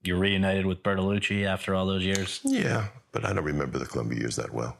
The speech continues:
Speaker 1: Really, yeah?
Speaker 2: Yeah, it's, it's,
Speaker 1: Just
Speaker 2: uh,
Speaker 1: repressed. <laughs>
Speaker 2: well, it, not just forgotten.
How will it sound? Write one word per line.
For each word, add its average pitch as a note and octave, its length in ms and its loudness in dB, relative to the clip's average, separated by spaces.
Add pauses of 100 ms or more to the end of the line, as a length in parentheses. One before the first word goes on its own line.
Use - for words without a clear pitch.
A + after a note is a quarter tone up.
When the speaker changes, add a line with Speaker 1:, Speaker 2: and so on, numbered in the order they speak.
Speaker 1:
Really, D#2 280 -2
yeah? D#2+ 160 0
Speaker 2:
Yeah, - 320 -2
it's, - 140 -10
it's, - 260 -4
Speaker 1:
Just - 180 -2
Speaker 2:
uh, - 40 0
Speaker 1:
repressed. - 560 -2 (240)
<laughs> - 240 -10
Speaker 2:
well, F3 160 0
it, D3+ 140 0
not D#3 160 0
just D3+ 220 -4
forgotten. B1 500 -2